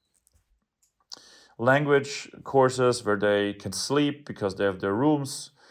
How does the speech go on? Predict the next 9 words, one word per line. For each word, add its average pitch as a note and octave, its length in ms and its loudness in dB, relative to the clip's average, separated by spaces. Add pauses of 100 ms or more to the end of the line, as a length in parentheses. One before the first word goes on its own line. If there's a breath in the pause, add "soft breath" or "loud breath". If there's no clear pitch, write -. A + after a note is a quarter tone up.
(480 soft breath)
and G2+ 800 0
it's, - 220 -8
it's - 180 -8
quite C3 280 4
big. A2+ 240 0
It's, - 260 -12
it's A2+ 180 -8
really A#2+ 240 0
nice. B2+ 520 -2